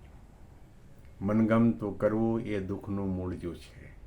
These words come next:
એને જ્યાં સુધી કાપવામાં નહીં આવે, મૂકવામાં નહીં આવે, ભગવાનને સર્વ સુખના સિંધુ જાણવામાં નહીં આવે, ત્યાં સુધી આપણને સુખનો અનુભવ નહીં થાય.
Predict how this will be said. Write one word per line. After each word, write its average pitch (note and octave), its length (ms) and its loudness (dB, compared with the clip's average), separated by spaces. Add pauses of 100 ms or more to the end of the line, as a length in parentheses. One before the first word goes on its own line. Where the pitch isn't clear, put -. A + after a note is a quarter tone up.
(1500)
એને D#3 300 8
જ્યાં D3 220 10
સુધી C3+ 360 6
કાપવામાં A#2+ 640 6
નહીં A#2 280 6
આવે, G#2+ 280 4
મૂકવામાં G2+ 640 2
નહીં G#2 320 2
આવે, G2 200 0
ભગવાનને A#2 720 6
સર્વ B2+ 340 4
સુખના A2+ 380 0
સિંધુ A2 400 0
જાણવામાં G#2+ 540 0
નહીં B2+ 300 2
આવે, D#2+ 260 -4 (2250)
ત્યાં A2+ 260 6
સુધી A#2 340 2
આપણને A2 400 2
સુખનો G#2+ 480 -4
અનુભવ F#2 380 -2
નહીં F2 180 -4
થાય. E2 280 -16